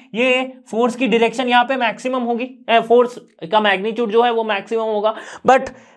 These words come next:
मैक्सिमम मैग्नीट्यूड यहाँ पे, मैक्सिमम मैग्नीट्यूड यहाँ पे दोनों ही अपोजिट डायरेक्शन में लग रहे हैं,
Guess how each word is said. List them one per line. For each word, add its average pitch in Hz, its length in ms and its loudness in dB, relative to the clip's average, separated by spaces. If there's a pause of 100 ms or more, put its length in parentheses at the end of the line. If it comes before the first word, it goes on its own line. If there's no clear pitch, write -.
मैक्सिमम 202 680 4
मैग्नीट्यूड 262 540 0
यहाँ 262 340 2
पे, 220 320 0
मैक्सिमम 190 580 -4
मैग्नीट्यूड 247 540 -8
यहाँ 220 300 -4
पे 214 320 -2 (120)
दोनों 220 380 2
ही 254 120 0
अपोजिट 233 540 2
डायरेक्शन 247 440 2
में 240 140 0
लग 233 220 2
रहे 226 220 4
हैं, 196 200 0